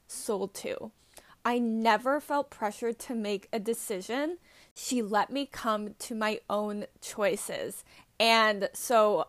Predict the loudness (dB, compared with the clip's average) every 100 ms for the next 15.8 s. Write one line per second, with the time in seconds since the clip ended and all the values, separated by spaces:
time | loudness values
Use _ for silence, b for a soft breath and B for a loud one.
0 | _ 8 8 8 4 -4 -2 0 0 -2
1 | -4 0 0 0 -2 -2 -2 0 0 -2
2 | -4 -2 -2 2 2 2 0 -4 -4 -4
3 | -2 0 4 4 2 b b b b 8
4 | 8 8 4 2 -2 -2 -4 -6 -10 -16
5 | -20 _ _ _ -4 10 12 12 12 8
6 | 2 _ _ -18 0 6 6 6 -2 _
7 | 6 10 10 8 4 2 4 6 6 4
8 | 2 2 0 2 2 2 -2 -2 -2 -4
9 | -4 -4 -4 0 6 8 8 6 2 0
10 | 8 12 12 12 10 4 2 4 6 6
11 | 2 2 2 4 6 10 10 10 4 0
12 | 0 0 2 2 6 6 6 0 -2 0
13 | 4 4 2 -2 -2 0 2 6 6 6
14 | -2 -6 B B B B 12 12 12 12
15 | 6 0 0 0 6 8 8